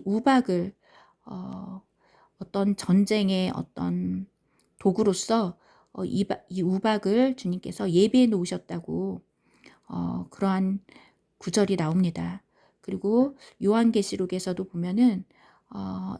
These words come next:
이 땅에 주님의 심판이 임할 때 이 우박들이, 정말로 엄청나게 큰 우박들이,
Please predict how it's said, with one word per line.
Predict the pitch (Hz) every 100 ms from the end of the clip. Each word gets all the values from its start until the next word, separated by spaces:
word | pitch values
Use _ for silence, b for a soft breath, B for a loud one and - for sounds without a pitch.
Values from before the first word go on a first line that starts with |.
| - -
이 | 196
땅에 | - 233 226 226 214
주님의 | - 202 208
심판이 | 208 302 294 269
임할 | 180 190 196 -
때 | 233 277 b b b -
이 | 196
우박들이, | - 220 269 269 - 175 180 196 b b b b
정말로 | - 202 202 196 190 190 - _
엄청나게 | - 247 320 - 370 330 262 254
큰 | 269 220
우박들이, | 180 208 - 185 233 240 185